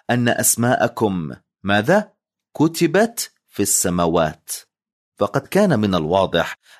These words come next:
أن أتباع المسيح الذين هم تلاميذ هم مواطنون سماويون، لذا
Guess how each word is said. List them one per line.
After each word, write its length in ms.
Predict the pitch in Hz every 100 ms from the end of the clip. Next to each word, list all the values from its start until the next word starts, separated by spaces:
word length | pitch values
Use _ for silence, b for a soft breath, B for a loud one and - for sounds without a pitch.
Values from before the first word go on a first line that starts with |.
| -
أن 160 | 110 98
أتباع 480 | - - 101 80
المسيح 720 | 87 69 76 - 98 80 - - _
الذين 380 | 95 110 175 165
هم 260 | 95 117 110
تلاميذ 680 | 92 82 82 123 104 82 - _ _ _ _ 135
هم 240 | 160 160
مواطنون 920 | 139 127 127 120 113 120 131 104 95
سماويون، 840 | - 98 90 85 87 82 95 65 - _ _ _ _ _ _ _ _
لذا 600 | 143 185 131 117 110 -